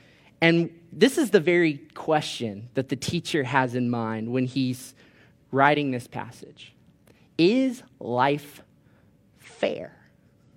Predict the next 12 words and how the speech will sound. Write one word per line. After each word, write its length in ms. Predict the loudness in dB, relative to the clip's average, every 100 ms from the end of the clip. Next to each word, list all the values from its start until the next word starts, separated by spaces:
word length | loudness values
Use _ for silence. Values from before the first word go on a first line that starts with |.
| _ _ _ _ _ _
And 80 | 2
his 100 | 2
whole 320 | 4 4 6
argument 460 | 4 4 4 2 0
this 200 | -4 -2
morning 380 | 0 0 0 2
is 200 | 2 2
an 100 | 2
illustration 800 | 2 2 -2 0 0 0 -2 0
of 140 | -2 2
unfairness, 680 | 2 2 0 -2 -2 -2 0
right? 160 | 0